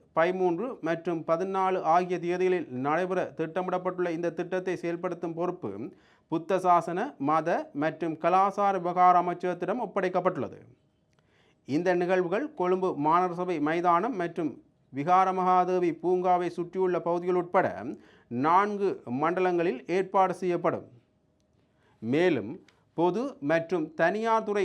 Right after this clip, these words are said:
நிறுவனங்களின் பங்கேற்புடன் ஏற்பாடு செய்யப்படும். இந்நிகழ்ச்சி இலங்கையின்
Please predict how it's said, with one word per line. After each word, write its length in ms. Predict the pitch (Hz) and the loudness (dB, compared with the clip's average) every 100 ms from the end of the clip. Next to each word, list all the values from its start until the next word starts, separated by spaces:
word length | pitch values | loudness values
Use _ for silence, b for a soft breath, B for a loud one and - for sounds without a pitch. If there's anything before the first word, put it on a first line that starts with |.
| 151 | 0
நிறுவனங்களின் 640 | 170 185 185 185 180 160 135 | -2 0 0 0 0 -2 0
பங்கேற்புடன் 600 | 151 180 185 185 175 180 247 - 190 | 0 2 0 -2 -4 -6 -6 -2 -2
ஏற்பாடு 380 | 190 185 175 165 | 0 4 4 4
செய்யப்படும். 440 | 175 165 160 92 - - _ _ b b b 147 | -2 0 -2 -2 -14 -20 _ _ b b b -2
இந்நிகழ்ச்சி 520 | 170 185 185 180 220 285 _ - 156 | 2 2 0 -2 -10 -10 _ -4 0
இலங்கையின் 480 | 190 190 180 175 | 2 2 0 -2